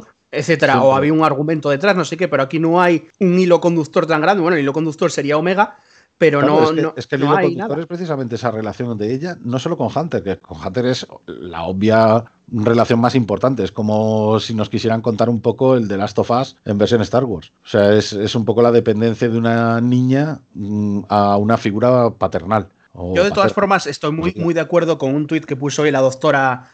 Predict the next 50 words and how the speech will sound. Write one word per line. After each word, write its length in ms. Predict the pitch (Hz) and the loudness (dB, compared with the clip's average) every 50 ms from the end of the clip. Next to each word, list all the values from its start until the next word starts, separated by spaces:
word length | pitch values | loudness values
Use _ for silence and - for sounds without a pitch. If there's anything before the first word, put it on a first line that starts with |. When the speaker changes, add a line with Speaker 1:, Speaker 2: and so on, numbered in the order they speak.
| _ _ - | _ _ -12
Speaker 1:
doctora 420 | 131 127 123 151 143 143 135 139 | -12 -6 -2 0 0 2 2 2
Dara, 300 | 147 151 156 175 170 - | 2 2 2 2 0 -2
que 100 | - 123 | -4 -8
le 160 | 117 117 117 | -6 -6 -8
mandamos 460 | 110 117 117 120 117 120 123 123 123 | -6 -6 -6 -6 -4 -6 -6 -6 -6
un 80 | 139 123 | -6 -6
Speaker 2:
Sí. 60 | 95 | -4
Speaker 1:
saludo, 300 | 87 120 127 139 151 190 - _ - | -4 -4 -4 -4 -6 -8 -12 _ -10
ya 120 | 143 131 | -8 -8
Speaker 2:
Un 60 | 117 113 | -4 0
Speaker 1:
que 60 | 131 | 0
Speaker 2:
saludazo 320 | 127 120 120 110 113 120 127 | 2 2 4 2 2 4 4
Speaker 1:
habló 100 | 110 104 | 4 4
Speaker 2:
a 60 | 104 104 | 4 6
la 60 | 107 | 4
Speaker 1:
con 60 | 107 107 | 4 4
Speaker 2:
Biblio. 480 | 110 113 110 107 110 104 98 92 92 - _ _ _ _ _ _ _ - - | 4 2 0 2 2 2 2 2 -2 -6 _ _ _ _ _ _ _ -16 -12
Speaker 1:
a 100 | - 143 | -10 -6
colación, 600 | - 143 135 135 131 - 156 151 135 175 151 143 - | -2 0 0 0 0 0 -2 0 2 2 0 0 0
a 100 | 147 147 | -2 -2
colación 380 | 131 147 135 135 127 147 139 143 | 0 0 -2 -2 -2 -2 -2 0
de 80 | 147 | 0
ello. 140 | 147 165 - - | 2 0 0 2
Y 160 | 156 151 - | 0 0 0
a 140 | - 135 139 | 0 0 0
la 60 | 147 | 0
doctora 340 | 135 123 - 156 160 196 196 | 0 0 0 2 2 2 2
le, 200 | - 151 147 143 | 2 0 -2 -2
le 120 | 131 135 135 | -2 -4 -4
mando, 380 | 127 143 160 180 190 196 196 - | -4 -2 0 2 2 0 0 -2
aparte 320 | 135 117 - 123 135 151 | -8 -8 -6 -4 0 2
de 60 | 151 | 2
un 80 | 160 156 | 2 2
saludo, 320 | - 160 156 165 175 196 196 | 2 2 4 4 4 4 4
le 100 | 151 139 | 2 2
digo 240 | 135 131 135 160 151 | 0 0 0 0 0
que, 240 | 170 147 135 135 | 0 0 0 0
bueno, 240 | 123 127 143 190 190 | 0 2 2 2 2
se 120 | 131 - 120 | 0 -2 -6
lo 40 | |
dije 140 | 117 113 - 131 | -6 -6 -6 -6
en 80 | 120 | -6
Twitter, 280 | 127 160 185 180 240 185 | -4 -4 -2 -2 -2 -4
que 60 | - | -4
estoy 160 | 127 - 135 127 | -6 -4 -2 -2
muy 180 | 135 143 147 | 0 2 2
de 80 | 143 143 | 2 2
acuerdo 320 | 135 139 151 147 151 156 | 2 2 2 2 2 2
con 140 | 147 160 160 | 2 2 2
ella. 240 | 165 165 185 220 | 4 4 2 2